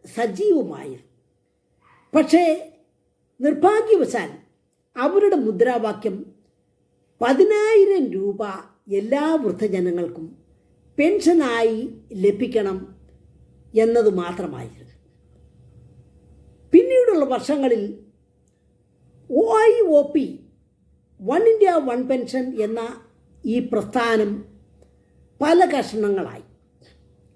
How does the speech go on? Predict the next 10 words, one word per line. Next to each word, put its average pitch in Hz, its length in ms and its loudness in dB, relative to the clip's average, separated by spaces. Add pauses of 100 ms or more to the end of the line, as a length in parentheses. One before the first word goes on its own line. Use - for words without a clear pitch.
(340)
അതിന് 359 240 4
പല 339 240 2
പല 392 200 2 (160)
കാരണങ്ങളുണ്ട്. 175 720 -6 (800)
ഒന്നാമത്തെ 415 600 2
കാരണം 190 460 -4 (1080)
അതിൻ്റെ 277 480 4 (640)
നേതൃത്വത്തിന് 370 1040 2
വേണ്ടിയുള്ള 208 600 0 (760)
പിടിവലികളാണ്. 226 760 0